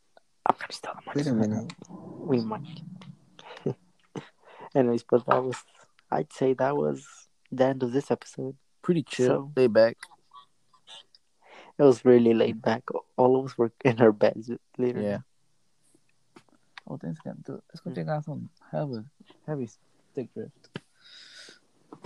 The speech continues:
Speaker 1: Heavy stuff.
Speaker 2: Peace,
Speaker 1: Well,
Speaker 2: guys.
Speaker 1: that's the end.
Speaker 2: Have a nice day.
Speaker 1: Peace.
Speaker 3: Wait,
Speaker 1: Guys.
Speaker 3: chill, chill, chill. Uh, it's
Speaker 1: Hmm?
Speaker 3: been. Rodrigo?
Speaker 1: Sixty-two minutes.
Speaker 3: What?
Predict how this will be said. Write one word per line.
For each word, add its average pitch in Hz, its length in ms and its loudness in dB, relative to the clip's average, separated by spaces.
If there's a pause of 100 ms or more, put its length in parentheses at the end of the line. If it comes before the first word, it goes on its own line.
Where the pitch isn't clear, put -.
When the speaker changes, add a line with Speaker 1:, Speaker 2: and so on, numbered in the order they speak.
(680)
Speaker 1:
Heavy 131 200 -6
stuff. - 200 -14 (140)
Speaker 2:
Peace, 143 220 0
Speaker 1:
Well, 131 160 4
Speaker 2:
guys. 110 320 -8 (100)
Speaker 1:
that's - 300 -6
the 135 140 -8
end. - 220 -16
Speaker 2:
Have 143 80 -4
a 135 40 -2
nice 107 200 -2
day. 98 200 -4
Speaker 1:
Peace. 131 360 -8 (340)
Speaker 3:
Wait, - 60 -8
Speaker 1:
Guys. 110 220 4
Speaker 3:
chill, 143 120 2
chill, - 240 -2
chill. - 100 -10 (1200)
Uh, 107 280 8 (160)
it's 113 220 -6
Speaker 1:
Hmm? - 140 -14
Speaker 3:
been. 120 340 4 (2500)
Rodrigo? 110 360 0 (580)
Speaker 1:
Sixty-two - 720 -6
minutes. - 440 -8 (1400)
Speaker 3:
What? 147 200 2